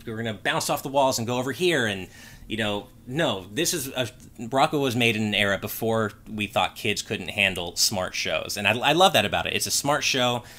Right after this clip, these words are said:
It expects kids to keep up with it. And they did, and I did, and I love that show. So, Rocko's Modern Life, I have so much love for. What about you guys?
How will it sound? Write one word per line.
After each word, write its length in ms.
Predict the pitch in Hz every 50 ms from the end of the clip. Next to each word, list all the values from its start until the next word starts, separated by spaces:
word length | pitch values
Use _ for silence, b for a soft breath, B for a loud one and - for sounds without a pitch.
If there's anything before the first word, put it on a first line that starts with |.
| B B B
It 100 | 110 113
expects 420 | 107 - - - 135 127 - -
kids 340 | - - 139 127 117 104 -
to 220 | - - 113 104 95
keep 260 | - - 135 117 -
up 160 | 113 104 -
with 160 | 117 107 98
it. 140 | 110 107 - -
And 300 | 120 123 123 127 123 - - - - - - -
they 120 | 175 185
did, 300 | 139 147 202 226 202 107
and 100 | 110 110
I 180 | - 160 220 220
did, 220 | 151 151 110 101
and 80 | 117 131
I 80 | 156
love 400 | 160 156 156 165 180 196 190 165 139
that 180 | 110 92 -
show. 300 | - - 101 85 80 - -
So, 460 | - - - 107 101 98 95 92 - b b b b b b b b -
Rocko's 320 | 143 151 165 156 165 135
Modern 240 | 151 147 139 131 120
Life, 260 | 117 113 113 107 -
I 80 | 95 95
have 280 | 95 92 85 85 - -
so 300 | - - - - 113 110
much 220 | 107 98 92 - 90
love 160 | 82 80 -
for. 200 | - - 85 80
What 120 | 92 127
about 160 | 135 135 117 110
you 100 | 110 98
guys? 360 | 87 76 - - - -